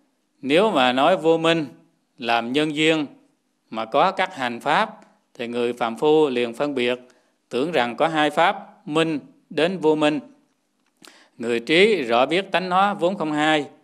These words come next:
à, tánh không hai đó tức là thật tánh, thấy không? À, tức là về pháp mười hai nhân duyên, ha.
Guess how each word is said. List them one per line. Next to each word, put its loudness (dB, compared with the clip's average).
à, -10
tánh -4
không -4
hai 2
đó 4
tức -4
là -2
thật -6
tánh, 2
thấy -4
không? -4
À, -8
tức -2
là 0
về -2
pháp -2
mười -6
hai -2
nhân -4
duyên, 0
ha. -2